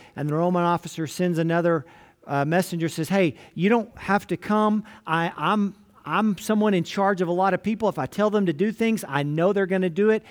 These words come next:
If you would just simply say the words, and I know my servant will be healed." And Jesus says, "I haven't even found faith like this in Israel."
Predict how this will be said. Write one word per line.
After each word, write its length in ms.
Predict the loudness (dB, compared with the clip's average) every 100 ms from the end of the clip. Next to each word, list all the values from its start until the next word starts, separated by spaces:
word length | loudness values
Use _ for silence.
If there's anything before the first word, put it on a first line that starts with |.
| -18 -10
If 200 | -4 0
you 100 | 0
would 100 | 0
just 220 | -4 -2
simply 300 | -4 -2 -4
say 480 | -4 -6 0 2 4
the 120 | 2
words, 640 | 4 2 4 4 2 -2 -20 -8
and 120 | -2
I 60 | 0
know 180 | 2 2
my 160 | 2
servant 400 | 0 0 0 0
will 80 | -2
be 140 | -2 0
healed." 380 | 2 2 0
And 100 | -4
Jesus 320 | -4 -4 -4 -2
says, 420 | -2 0 -2 -8 _ _ _ _ _ _ _ _ _ _ -10
"I 60 | -4
haven't 220 | 0 0
even 180 | 0 -2
found 300 | -2 -2 -2
faith 320 | -2 -2 0
like 180 | -4 -2
this 240 | -2 0
in 100 | -2
Israel." 760 | 0 0 0 0 0 0 -4